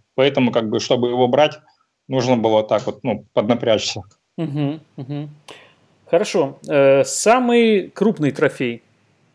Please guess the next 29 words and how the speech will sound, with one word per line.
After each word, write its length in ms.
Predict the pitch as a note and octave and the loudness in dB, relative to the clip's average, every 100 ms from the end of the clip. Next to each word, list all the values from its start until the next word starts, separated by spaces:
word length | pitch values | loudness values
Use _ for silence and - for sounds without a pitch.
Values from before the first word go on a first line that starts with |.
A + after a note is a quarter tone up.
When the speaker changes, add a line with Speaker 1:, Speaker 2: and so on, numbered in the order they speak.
| - | -14
Speaker 2:
который 300 | - C3 C#3 | -8 -4 -2
тебе 200 | C3 C#3 | -2 -6
приходилось 480 | C3 C3 C#3 C3 B2 | -8 -6 -4 -2 -4
брать? 320 | C#3+ C3+ B2 _ _ _ _ _ _ - | -4 -6 -6 _ _ _ _ _ _ -6
Speaker 1:
Здесь 380 | A2+ B2+ G#3 F#3 | -4 -2 -4 -2
или 100 | A#2 | 0
вообще? 460 | B2 A2 A#2 G2 _ _ _ - | -2 -2 -8 -10 _ _ _ -20
Speaker 2:
Давай 540 | B2 - C#3+ G3+ B3+ | -16 -6 2 4 4
так, 260 | F3 C#3 D#3 | 4 -2 -4
э, 360 | D3 D3 C#3 D3 | -4 -4 -6 -4
вообще 520 | D3+ F#3+ F#3+ C4 C4+ | 2 2 2 -2 0
и 540 | A3 E3+ F3 E3+ D#3 C3+ | 0 -2 -2 -2 -2 -6
в 60 | - | -4
Приморье. 520 | D#3 C#3+ C3 B2 C3 _ _ _ _ _ _ _ _ - | -4 -2 -4 -8 -12 _ _ _ _ _ _ _ _ -2
Speaker 1:
А, 280 | A#2 A#2+ A#2+ | 2 4 2
в 160 | - | 0
Приморье 420 | - E3 E3 D3 | 0 2 2 4
лакедра 580 | C3+ C3+ C3+ G#3 G3 F#3 - | 2 0 0 0 2 2 -2
одиннадцать 500 | C#3+ C3+ C#3 C3+ - | -10 -4 -4 -4 -4
килограммов, 720 | D#3 C#3+ C3+ C#3 C3 B2 - - | -2 2 2 2 2 -2 -8 -4
а, 540 | B2 A#2 A#2+ A#2 A#2 | 0 2 4 4 2
тропики, 460 | A#2 - F3+ D#3+ B2+ | 0 0 0 -2 -2
каранс. 580 | B2 C3 D#3 D3+ - - | 0 2 0 -2 -14 -10
Вот, 240 | B2+ A2+ A#2 | -4 -4 -4
вот 160 | A#2+ | -4
эта 100 | B2+ | 0
вот 180 | A#2+ G#2 | -2 0
поездка, 460 | B2 C#3 C#3 - G2+ - | 0 0 0 -8 -8 -8
где-то, 420 | - A2 A2 | -4 -2 -2